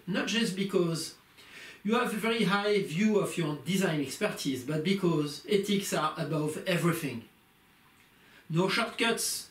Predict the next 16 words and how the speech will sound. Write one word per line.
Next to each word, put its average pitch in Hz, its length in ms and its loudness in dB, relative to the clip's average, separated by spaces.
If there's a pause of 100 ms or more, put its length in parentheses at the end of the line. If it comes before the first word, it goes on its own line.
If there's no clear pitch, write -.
(140)
no 180 320 2
opportunism, 196 880 2 (500)
no 175 260 4
surfing 202 540 2
on 165 200 4
the 139 60 -2
genre. 127 420 -2 (1300)
And 160 520 -2 (240)
don't 247 280 2
open 190 320 2
the 180 160 2
door 156 380 2
to 180 220 -2
imitation 175 560 4
of 143 140 -4
other. 143 520 0